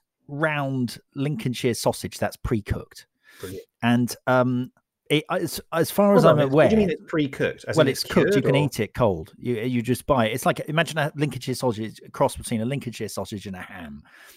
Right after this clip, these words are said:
Speaker 1: right? So it's a l-, big lump of
Speaker 2: Yeah.
Speaker 1: Lincolnshire sausage meat that is cooked. So you can take it home and cut a slice off it and stick
Speaker 2: Sounds
Speaker 1: it in your
Speaker 2: good.
Speaker 1: sandwich.
Speaker 2: I like
Speaker 1: But
Speaker 2: the
Speaker 1: it's
Speaker 2: sound of that.
Speaker 1: particularly good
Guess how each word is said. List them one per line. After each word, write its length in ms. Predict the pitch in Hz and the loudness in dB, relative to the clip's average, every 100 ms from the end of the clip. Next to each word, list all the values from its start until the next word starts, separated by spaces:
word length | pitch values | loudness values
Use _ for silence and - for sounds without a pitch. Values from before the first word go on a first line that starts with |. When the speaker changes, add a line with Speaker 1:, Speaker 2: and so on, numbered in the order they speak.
| _ | _
Speaker 1:
right? 220 | 107 107 - | -6 -6 -6
So 100 | 113 | -8
it's 140 | - | -6
a 80 | 113 139 127 | -10 -6 -4
l-, 140 | - - | -4 -2
big 220 | 165 135 | -4 -2
lump 400 | 131 120 82 - - - _ _ | 0 0 -2 -8 -12 -18 _ _
of 240 | 113 110 78 | 0 0 -2
Speaker 2:
Yeah. 80 | 85 | -2
Speaker 1:
Lincolnshire 400 | 131 117 - 123 | -2 -2 -2 0
sausage 400 | - 127 107 - | 0 -2 -4 -6
meat 200 | 90 - | -8 -6
that 180 | 98 - | -6 -6
is 100 | 104 | -6
cooked. 460 | - 107 - - - _ _ _ _ - | -2 -2 -4 -14 -20 _ _ _ _ -2
So 100 | 127 | 2
you 120 | 123 | 2
can 80 | 123 | 2
take 220 | 151 139 | 0 0
it 20 | |
home 140 | 123 123 | 0 0
and 80 | |
cut 200 | - 131 | 0 -4
a 40 | 117 | -4
slice 400 | - 131 123 - | -4 -2 -2 -4
off 180 | - 90 | -10 -12
it 160 | 85 | -10
and 80 | 104 | -10
stick 200 | - 101 | -8 -10
Speaker 2:
Sounds 40 | |
Speaker 1:
it 40 | 95 | -8
in 60 | 98 | -8
your 60 | |
Speaker 2:
good. 60 | 87 | -4
Speaker 1:
sandwich. 420 | 107 95 71 - - - | -4 -4 -8 -16 -20 -16
Speaker 2:
I 40 | 101 | -6
like 80 | - | -4
Speaker 1:
But 60 | |
Speaker 2:
the 40 | 135 | -4
Speaker 1:
it's 80 | - | -4
Speaker 2:
sound 40 | - | -2
of 20 | |
that. 0 | |
Speaker 1:
particularly 340 | - 190 143 | -2 -2 -4
good 340 | 117 123 117 | 2 4 4